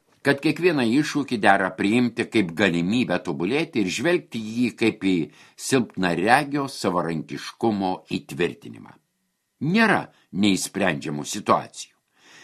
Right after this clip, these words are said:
Didžiausią sėkmės dalį sudaro vidinis požiūris į ją. Efektyviausias antistresas yra juokas.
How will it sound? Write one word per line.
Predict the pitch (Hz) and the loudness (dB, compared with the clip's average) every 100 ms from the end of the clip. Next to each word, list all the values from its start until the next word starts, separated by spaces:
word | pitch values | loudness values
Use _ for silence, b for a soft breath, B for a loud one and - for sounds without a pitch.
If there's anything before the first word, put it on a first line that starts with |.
| b b b | b b b
Didžiausią | 80 76 - 104 78 160 170 170 - - 82 | -18 -18 -6 -6 0 2 2 2 -6 -6 -6
sėkmės | - 123 107 98 98 87 69 65 | -2 0 0 0 0 0 -2 2
dalį | 147 180 165 | 2 4 0
sudaro | - - 82 80 80 65 55 50 _ - | -4 -4 -6 -2 0 -2 -8 -18 _ -14
vidinis | 120 165 214 202 165 - | 0 0 0 -2 -4 -6
požiūris | - 120 76 65 64 - | -2 0 0 -6 -12 -12
į | 71 60 | -12 -12
ją. | 62 - _ _ _ _ _ _ | -14 -16 _ _ _ _ _ _
Efektyviausias | 131 - 123 - 110 110 101 78 - 69 65 - - _ _ _ | -2 0 -2 0 2 4 4 2 -8 -14 -12 -14 -16 _ _ _
antistresas | 123 95 - 69 - - 175 196 - 135 - - _ _ | 2 2 -4 -16 -14 -2 0 0 -4 -8 -12 -16 _ _
yra | 92 92 82 | -4 -2 -4
juokas. | - 69 - - - | -6 -14 -16 -20 -20